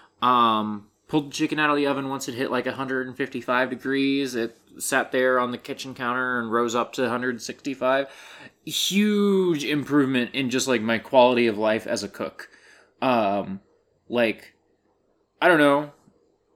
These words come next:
It's just much easier when I can just, I, setting a timer is for chumps. I'm never setting a timer again.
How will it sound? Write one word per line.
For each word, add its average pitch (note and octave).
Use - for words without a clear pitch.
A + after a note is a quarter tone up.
It's D#3
just F3
much G3
easier E3+
when D3+
I D3+
can D3
just, D3
I, G#2+
setting G3
a G3
timer F3+
is B2
for -
chumps. -
I'm C#3+
never D#3
setting C#3+
a C3
timer B2+
again. G2+